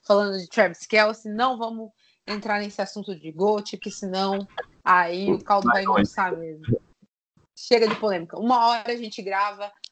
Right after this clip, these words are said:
aqui um podcast só falando de polêmicas da N F L, não é mesmo? Hugo, quero agradecer muito a tua presença, mais uma vez aqui trazendo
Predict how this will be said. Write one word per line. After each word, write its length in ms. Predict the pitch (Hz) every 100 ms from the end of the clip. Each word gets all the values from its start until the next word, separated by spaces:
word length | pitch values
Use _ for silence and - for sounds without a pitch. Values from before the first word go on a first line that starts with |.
| -
aqui 280 | 170 - 202
um 100 | 202
podcast 580 | 185 180 - 196 - -
só 220 | 240 233
falando 260 | 233 220
de 120 | 208 214
polêmicas 760 | 214 190 180 180 185 185 180
da 140 | 180
N 180 | 170 170
F 140 | 175 - 165
L, 140 | 165 _ _ _ -
não 80 | 165
é 60 | 170
mesmo? 420 | 226 226 214 147 _ - _
Hugo, 280 | 247 262 214
quero 200 | 220 214
agradecer 480 | 214 214 202 - 220
muito 320 | 214 226 254
a 40 |
tua 180 | 262 220
presença, 760 | 214 185 165 170 185 208 240 240 _ _ _
mais 240 | 185 202 214
uma 180 | 214 185
vez 300 | 190 196 185
aqui 260 | 190 208
trazendo 600 | 196 185 175 196 190 170